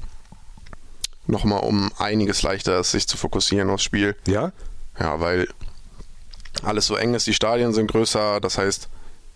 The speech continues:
Speaker 1: ähm, du hast nicht, also wenn ich jetzt mal zum Beispiel Regionalliga-Plätze irgendwie damit vergleiche, vor allem unser Stadion, auch Grenzlandstadion,
Speaker 2: Mhm.
Speaker 1: da guckst du hoch und du siehst so weit, du kannst gucken bis,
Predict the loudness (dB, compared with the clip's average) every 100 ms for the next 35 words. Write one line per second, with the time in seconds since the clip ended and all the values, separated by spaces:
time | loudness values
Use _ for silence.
0 | -2 2 4 6 4 2 -2 -18 -16 -14
1 | -16 -16 -16 -2 0 2 2 0 0 2
2 | 2 4 4 4 2 2 2 2 0 -2
3 | 0 2 2 2 2 4 4 4 4 4
4 | 4 2 2 4 4 4 4 2 0 0
5 | 0 2 2 2 0 0 2 4 4 4
6 | 4 2 4 4 4 2 0 2 2 2
7 | 2 4 2 0 0 2 2 -2 -8 -14
8 | -6 -4 0 0 2 4 4 2 -4 -10
9 | -14 -18 -18 -20 -20 -20 -18 -14 -6 -2
10 | 0 0 0 0 0 -2 0 2 2 2
11 | 2 0 2 2 2 2 2 2 2 2
12 | 0